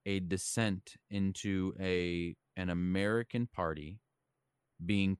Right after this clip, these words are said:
pulled towards fascism. And I can say that, like, literally, like, literally fascism for a multitude of reasons, not in, like, not just because Steve Bannon,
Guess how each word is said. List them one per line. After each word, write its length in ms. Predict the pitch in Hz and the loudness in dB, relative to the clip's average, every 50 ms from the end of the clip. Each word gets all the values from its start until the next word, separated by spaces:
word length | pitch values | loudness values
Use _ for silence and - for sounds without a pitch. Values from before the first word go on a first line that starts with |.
| _ | _
pulled 600 | - - 117 120 110 101 92 90 90 90 90 92 - - _ _ | -2 0 2 2 4 4 2 2 0 -2 -4 -8 -12 -18 _ _
towards 420 | - - - 92 95 92 87 - - | -14 -6 -2 0 0 0 0 -4 -10
fascism. 720 | - - - 104 101 95 - - 90 73 76 85 85 95 104 - _ - | -6 -2 0 0 0 -2 -4 -8 -8 -8 -8 -10 -12 -14 -16 -18 _ -6
And 120 | 101 101 | -2 -2
I 80 | 101 101 | -2 -2
can 240 | - - 107 104 98 | 0 0 0 0 0
say 240 | - - 123 127 | 2 2 2 2
that, 240 | 135 127 120 110 - | 4 2 2 0 0
like, 180 | 92 101 98 80 87 | -2 -4 -4 -2 -2
literally, 760 | 95 98 98 117 131 131 120 107 98 92 92 92 92 98 - - - | -4 0 2 4 4 6 6 4 4 2 0 0 -2 -4 -8 -10 -10
like, 140 | 90 90 85 87 - - | -10 -10 -10 -10 -12 -10
literally 720 | 92 95 - - 165 156 151 156 151 151 147 139 139 135 | -10 -10 -8 -6 -6 -4 -4 -4 -4 -4 -2 -2 -2 -4
fascism 680 | 120 - 127 123 - - - 107 90 - 87 85 95 113 - _ _ _ _ _ _ _ _ _ _ _ _ _ _ _ _ - | -2 -4 -6 -6 -6 -6 -6 -6 -4 -4 -4 -4 -4 -6 -8 _ _ _ _ _ _ _ _ _ _ _ _ _ _ _ _ 2
for 100 | - 123 | 6 8
a 60 | 113 | 8
multitude 580 | 110 107 110 117 120 - 127 - - 117 110 104 | 8 8 8 6 4 4 2 2 2 4 4 4
of 120 | 98 87 | 2 2
reasons, 480 | 101 101 101 101 95 98 95 95 98 - - | 2 2 2 2 4 2 2 2 0 0 2
not 500 | 110 120 120 123 127 127 143 165 165 - _ | 4 6 6 6 6 6 6 4 2 0 _
in, 300 | 139 147 143 135 135 135 - _ _ - | 0 2 4 4 4 2 0 _ _ -2
like, 280 | 107 117 110 98 82 - _ _ _ _ _ _ _ _ _ _ _ _ _ _ _ _ _ | 0 0 0 0 -2 -6 _ _ _ _ _ _ _ _ _ _ _ _ _ _ _ _ _
not 380 | - 113 110 120 135 151 170 - 127 | 0 4 4 6 6 4 2 0 -4
just 320 | 113 107 123 151 - - - | -2 0 2 2 2 0 0
because 420 | 135 120 - - 127 117 113 104 | -2 -2 0 2 4 4 4 4
Steve 480 | - - - - - 127 127 127 117 107 | 0 -4 -6 -2 0 2 2 2 2 -2
Bannon, 680 | 104 92 104 107 120 127 123 107 92 87 95 117 135 | -2 0 2 2 4 4 2 2 2 2 0 -2 -2